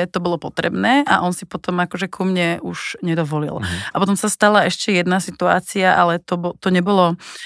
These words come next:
Speaker 1: eh, akože nejaké, ehm, v zmysle, ehm, že by nejak hanobil ženský futbal, ale,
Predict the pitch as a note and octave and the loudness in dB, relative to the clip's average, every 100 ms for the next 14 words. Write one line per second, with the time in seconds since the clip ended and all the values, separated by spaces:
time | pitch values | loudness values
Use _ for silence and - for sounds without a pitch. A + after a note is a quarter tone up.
0 | - - F3+ E3+ E3 E3 D#3+ D#3+ D#3 D3+ | -16 -2 2 4 4 2 2 0 0 -2
1 | D#3 D#3+ - - - - _ - F3 - | -2 -4 -4 -8 -12 -20 _ -10 -8 -6
2 | E3+ E3+ E3 D#3+ - E3+ E3 D#3+ F3 - | -2 2 2 0 0 0 2 2 -2 -10
3 | - - _ E3 D#3+ D#3 D#3 D#3 D#3 D3+ | -20 -20 _ -2 2 2 2 2 2 2
4 | D3+ - E3+ E3 F3 E3+ - F3 E3 E3 | 0 -2 -4 0 0 0 0 2 4 2
5 | - - F3+ - F3+ F3+ F3 F3+ F3+ - | -4 -8 -6 -6 -8 -8 -8 -10 -10 -10
6 | F#3 F3 E3+ E3+ D#3+ D#3+ D#3+ - E3+ F3 | -6 -4 -2 0 0 -2 -6 -8 -2 2
7 | F#3 G3 F#3 E3+ F3 - E3 G3 G#3 C4 | 2 2 2 2 0 -4 -8 -2 4 6
8 | C#4 C#4+ - A3+ F#3+ A3 A3+ | 6 2 2 4 6 4 2